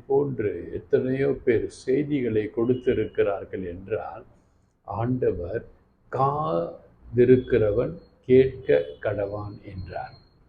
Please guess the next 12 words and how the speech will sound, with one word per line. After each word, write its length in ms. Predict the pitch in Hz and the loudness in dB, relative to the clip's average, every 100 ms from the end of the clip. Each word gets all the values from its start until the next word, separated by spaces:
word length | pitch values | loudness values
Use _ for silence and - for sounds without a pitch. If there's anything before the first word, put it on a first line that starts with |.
| - - _ _ | -20 -20 _ _
நீங்க 360 | 147 170 165 170 | 8 8 8 4
நினைக்கிறீங்க, 520 | 196 190 160 131 110 | 2 4 4 4 2
"நான் 240 | 113 123 | 2 2
மட்டும்தான் 400 | 127 123 120 131 | 2 0 0 0
உங்களுக்கு 280 | 117 110 101 | 2 0 -2
செய்தி 420 | - 123 120 120 | 0 2 2 0
கொடுக்கிறேன்." 540 | 117 104 92 98 87 85 - - _ _ _ _ _ | -4 -6 -4 -4 -6 -10 -18 -20 _ _ _ _ _
நான் 140 | 110 | -2
இன்னைக்கும் 600 | 98 113 139 151 156 151 110 | 0 2 4 4 2 -2 4
படிச்சுக்கிட்டு 560 | 117 113 - 104 98 | 4 4 0 -4 -4
தான் 200 | 95 82 | -8 -8
இருக்கேன். 340 | 76 - - | -12 -18 -18